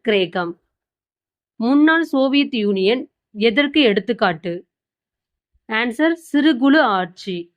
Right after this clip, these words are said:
பழங்காலத்தில் நேரடி மக்களாட்சி முறை பின்பற்றப்பட்ட பகுதி. ஆன்சர் பண்டைய ஏதென்ஸ் நகர அரசுகள். அனைவருக்கும் வாக்குரிமை வழங்குவது?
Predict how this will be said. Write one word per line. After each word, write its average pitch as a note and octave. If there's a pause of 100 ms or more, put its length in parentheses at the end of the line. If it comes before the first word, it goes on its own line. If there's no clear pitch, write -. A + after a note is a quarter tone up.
(1040)
பழங்காலத்தில் C4+ (120)
நேரடி C#4+
மக்களாட்சி B3+
முறை G#3 (140)
பின்பற்றப்பட்ட C4
பகுதி. F3+ (1300)
ஆன்சர் B3+ (880)
பண்டைய C4+ (160)
ஏதென்ஸ் B3+
நகர A3
அரசுகள். F3 (800)
அனைவருக்கும் D#4
வாக்குரிமை B3+
வழங்குவது? G#3+